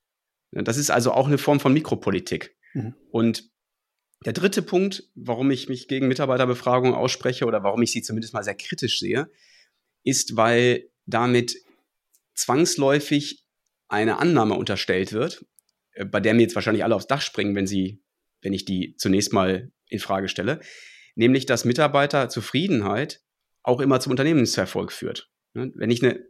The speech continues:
Speaker 1: das ist ja die eingebaute Annahme. Wir
Speaker 2: Mhm.
Speaker 1: haben, wir machen eine Mitarbeiterumfrage wenn die Mitarbeiterzufriedenheit steigt, ist es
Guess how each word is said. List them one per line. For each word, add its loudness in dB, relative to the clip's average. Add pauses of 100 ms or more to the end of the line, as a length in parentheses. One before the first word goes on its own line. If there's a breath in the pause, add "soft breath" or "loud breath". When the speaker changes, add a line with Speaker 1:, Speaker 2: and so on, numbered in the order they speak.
(160)
Speaker 1:
das -12
ist 0
ja 2
die 0
eingebaute 4
Annahme. 0 (180 soft breath)
Wir 0
Speaker 2:
Mhm. 4
Speaker 1:
haben, 2 (240)
wir -6
machen 4
eine 4
Mitarbeiterumfrage -2 (380)
wenn 2
die 2
Mitarbeiterzufriedenheit 0
steigt, 0
ist -4
es -2